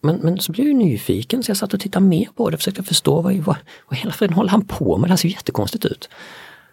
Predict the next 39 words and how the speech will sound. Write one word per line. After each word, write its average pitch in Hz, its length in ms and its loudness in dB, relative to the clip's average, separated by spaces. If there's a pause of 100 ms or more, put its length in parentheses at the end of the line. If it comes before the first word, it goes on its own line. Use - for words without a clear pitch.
(480)
Men 165 120 4
när 196 80 4
jag 151 80 2
satt - 340 -4
och 180 60 2
verkligen 135 260 0
tittade - 440 -2
in 208 260 2
i 269 60 0
designen 95 480 -6
och 113 40 -8
försökte - 220 -4
förstå - 500 -2
den 196 160 0
så 196 100 -6
började 156 180 0
jag 185 80 0
mer 156 120 2
och 135 60 0
mer 139 80 4
inse 143 240 0
att 127 60 -4
säga, - 260 -4 (680)
"Helsike 160 640 -4
vad 147 100 0
smart - 340 -4
det 180 80 -2
här 143 160 2
är." - 60 0
<laughs> - 80 -2 (1080)
Det 139 60 -4
här 151 40 0
är 180 40 2
ju 185 60 -2
skitbra! 185 1300 0
Han - 280 -4
är - 40 -2
ju 180 40 -4
liksom, 165 280 -2